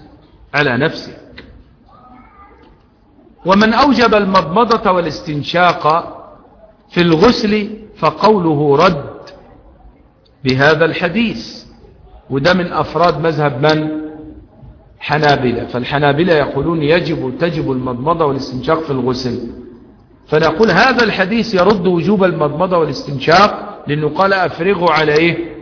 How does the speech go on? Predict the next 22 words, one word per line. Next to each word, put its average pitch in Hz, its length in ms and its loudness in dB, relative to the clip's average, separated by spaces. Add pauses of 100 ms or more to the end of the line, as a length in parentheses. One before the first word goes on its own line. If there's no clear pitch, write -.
(540)
على 131 260 -2
نفسه". 202 380 -8 (520)
فلو 156 220 4
كانت 240 360 2
المضمضة 214 480 0
والاستنشاق 180 600 -4
واجبة 170 360 0
في 143 120 -4
الغسل 190 500 0
لأوجبها 147 560 2 (100)
على 139 140 2
الرجل، 147 460 2 (340)
لا 170 260 4
يجوز 180 320 -2
تأخير 170 640 -2
البيان 151 440 2
عن 143 200 -4
وقت 156 320 -4
الإيه؟ 143 480 -4 (640)
عن 104 100 -10
وقت 104 220 -10
الحاجة. 151 500 0